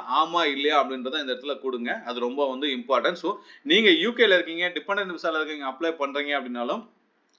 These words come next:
உங்களுக்கு விசா தேவைப்பட்டாலும் நீங்க எடுத்துக்கலாம். வீட்ல ரெண்டு பேத்துக்கும் விசாவோட நீங்க ஒர்க் பண்ணலாமா, அது ஒர்க் பண்ணலாம், அதுக்கான பாசிபிலிட்டிஸ் இங்க இருக்கு. அதனால தெளிவா கொடுத்துங்க. நீங்க அவங்க வந்து நான் கேட்டகரியில இருந்தா கூட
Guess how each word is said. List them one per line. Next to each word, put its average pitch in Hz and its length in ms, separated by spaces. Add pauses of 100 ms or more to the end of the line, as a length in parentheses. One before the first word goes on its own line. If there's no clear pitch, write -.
(260)
உங்களுக்கு 147 260
விசா 196 200
தேவைப்பட்டாலும் 170 600
நீங்க 156 120
எடுத்துக்கலாம். 147 440
வீட்ல 180 260
ரெண்டு 160 220
பேத்துக்கும் 175 420
விசாவோட 160 440
நீங்க 160 180
ஒர்க் 143 180
பண்ணலாமா, 147 360
அது 143 140
ஒர்க் 131 220
பண்ணலாம், 151 220
அதுக்கான 131 260
பாசிபிலிட்டிஸ் 139 420
இங்க 120 140
இருக்கு. 127 260 (320)
அதனால 143 320
தெளிவா 165 280
கொடுத்துங்க. 156 400
நீங்க 156 200
அவங்க 156 240
வந்து 165 160
நான் 160 240
கேட்டகரியில 160 420
இருந்தா 147 160
கூட 160 180